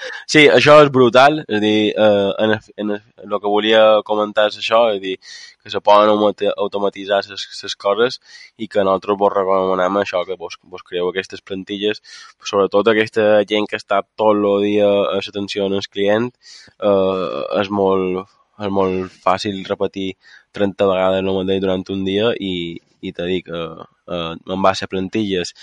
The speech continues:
i amb au-, automatismes tipus Text Expander, eh, crec que podeu guanyar un munter, un munter de temps. Eh,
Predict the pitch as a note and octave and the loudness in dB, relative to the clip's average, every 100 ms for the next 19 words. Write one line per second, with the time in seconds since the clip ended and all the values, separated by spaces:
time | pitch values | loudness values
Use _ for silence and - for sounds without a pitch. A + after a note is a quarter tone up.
0 | - - _ G#2 G2+ F#2+ F#2+ F#2+ D#2+ F#2 | -20 -20 _ -2 0 2 2 2 -2 -4
1 | F#2+ F#2 G2 G2 G2 - G2 F#2 F#2 F#2 | -2 -2 -2 -2 -4 -6 -6 -2 -2 -2
2 | F2+ F#2+ - G2 - F#2+ G2+ G#2+ A2 - | -4 -8 -10 -12 -4 -2 0 0 -2 -14
3 | - _ - G2+ F#2+ F2+ F2 E2+ E2+ E2+ | -20 _ -2 0 0 -2 -6 -6 -8 -10
4 | - F#2+ - F#2+ F#2 F2+ F2+ F#2 F#2 - | -4 -4 -4 0 0 0 -2 -2 -2 -4
5 | G2+ G2 F#2+ F#2 F2+ F#2+ F#2 - F#2+ F#2 | -4 -6 -4 -6 -6 -6 -6 -6 -10 -10
6 | F2+ E2+ E2 D#2+ E2 - - - - - | -10 -10 -10 -12 -14 -16 -20 -20 -20 4
7 | A#2 A#2 A2+ A2 A2 G#2+ G#2+ G#2 | 10 10 12 10 8 8 6 4